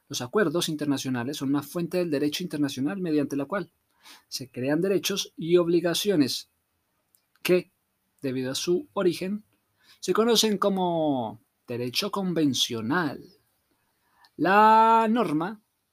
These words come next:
pacta, sunt servanda, implica que la actitud de la buena fe ha de prevalecer durante la ejecución de un tratado en vigor.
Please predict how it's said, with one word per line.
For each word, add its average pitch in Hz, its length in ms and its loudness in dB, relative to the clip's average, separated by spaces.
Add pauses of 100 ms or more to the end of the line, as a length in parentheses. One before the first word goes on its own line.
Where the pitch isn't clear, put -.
(120)
pacta, 156 460 -10 (1300)
sunt 226 680 -2 (640)
servanda, 175 800 -4 (760)
implica 190 500 0
que 190 160 -2
la 180 200 2
actitud 160 840 0
de 147 80 -2
la 143 140 -4
buena 139 400 -6
fe 151 680 -4
ha 139 120 -6
de 135 120 -6
prevalecer 139 960 -6
durante 135 400 -10
la 135 100 -6
ejecución 143 1160 -4
de 143 100 -4
un 147 240 -4
tratado 135 720 -8
en 131 240 -4
vigor. 123 300 -10